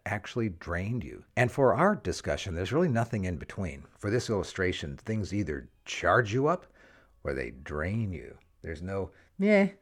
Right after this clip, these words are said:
no big deal" in the middle. If that's the case, it's actually draining you. It's just probably draining you a little more slowly. Think about things that charge your battery, things that cause you to fill up,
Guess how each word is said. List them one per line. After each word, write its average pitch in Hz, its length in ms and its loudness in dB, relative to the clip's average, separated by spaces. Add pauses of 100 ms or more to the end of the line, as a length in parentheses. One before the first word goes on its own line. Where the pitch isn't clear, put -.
no 254 140 4
big 190 180 4
deal" 131 320 4
in 90 140 -4
the 80 40 -4
middle. 80 380 -2
If 78 140 -10
that's - 260 0
the - 80 -10
case, 73 300 -4
it's 71 180 -6
actually 73 320 -6
draining 78 400 -6
you. 67 100 -12
It's 80 80 -8
just - 260 -8
probably 78 360 -4
draining 76 360 -10
you 76 200 -14
a 90 80 -10
little 98 240 -4
more 78 220 -6
slowly. 95 520 -6 (340)
Think 220 160 4
about 135 260 2
things 131 420 0
that 78 360 -4
charge 107 560 -2
your 82 280 -4
battery, 73 520 -6
things 117 320 -6
that 82 280 -4
cause 92 340 -4
you 82 140 -8
to 67 340 -12 (100)
fill 87 340 -4
up, - 300 -4